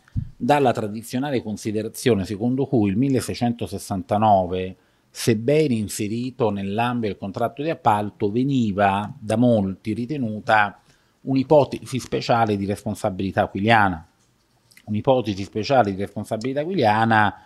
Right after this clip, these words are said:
come sarebbe dimostrato dal fatto che per espressa previsione legislativa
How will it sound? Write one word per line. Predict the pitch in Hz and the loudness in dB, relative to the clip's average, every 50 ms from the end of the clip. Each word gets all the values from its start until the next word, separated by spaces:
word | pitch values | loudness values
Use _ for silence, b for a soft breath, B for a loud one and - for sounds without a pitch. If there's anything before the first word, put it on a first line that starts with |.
| b b b b b b b b | b b b b b b b b
come | _ - 175 170 147 120 110 | _ 4 6 8 8 6 4
sarebbe | 104 - 120 113 135 135 120 110 98 | 2 0 -2 -2 -2 -2 -2 -2 -2
dimostrato | 104 120 147 147 - - 139 127 117 104 113 113 | -2 -2 -2 -4 -4 -2 0 2 2 2 0 0
dal | 131 147 147 | -2 -2 -4
fatto | - _ 120 110 107 110 107 - _ - 107 92 - | -6 _ -4 -4 -4 -4 -8 -12 _ -12 -12 -10 -4
che | - 143 123 117 | 0 0 0 0
per | - 110 98 | 0 -4 -6
espressa | 98 - - - 131 139 127 - - 104 | -6 -8 -8 -6 -4 -4 -4 -4 -6 -6
previsione | - 98 101 90 98 - - 135 120 113 | -6 -6 -8 -10 -8 -6 -2 -2 -2 -2
legislativa | 104 90 92 110 123 151 143 - 110 104 101 104 107 107 101 95 90 - | -2 -4 -6 -6 -4 -4 -4 -4 -4 -4 0 4 6 6 6 6 4 -2